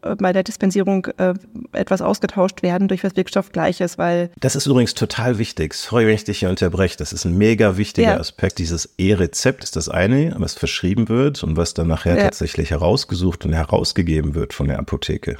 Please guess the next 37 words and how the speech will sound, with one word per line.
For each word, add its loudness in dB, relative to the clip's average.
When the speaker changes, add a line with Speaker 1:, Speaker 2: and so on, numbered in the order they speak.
Speaker 2:
Das -10
kann -2
ja 4
dann 4
nochmal 2
was 2
anderes 2
sein. -2
Das -10
heißt, -4
da 2
müssen 0
wir 2
tatsächlich -2
unterscheiden, 2
dass -2
E-Rezept 2
nochmal 4
was 0
anderes 0
ist, -4
als -4
das, -4
was -4
du 0
jetzt -4
gerade 0
gesagt 0
hast, -2
richtigerweise 0
dann 0
das, 0
was -2
herausgegeben 2
wird. -4
Genau. 0
Speaker 1:
Genau, 2